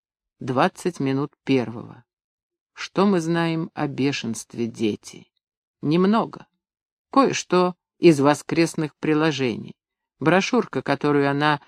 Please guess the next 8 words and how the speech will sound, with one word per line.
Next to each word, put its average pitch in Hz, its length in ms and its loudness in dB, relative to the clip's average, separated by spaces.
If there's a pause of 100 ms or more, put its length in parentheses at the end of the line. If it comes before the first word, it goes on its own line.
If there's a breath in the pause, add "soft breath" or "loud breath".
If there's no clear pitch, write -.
(140 soft breath)
пролистывала 147 720 2
как-то 147 380 -2
у 135 60 2
ветеринара, 156 680 0
когда 156 500 0 (200 loud breath)
отвозила 151 640 4
к - 80 -14
нему 147 420 2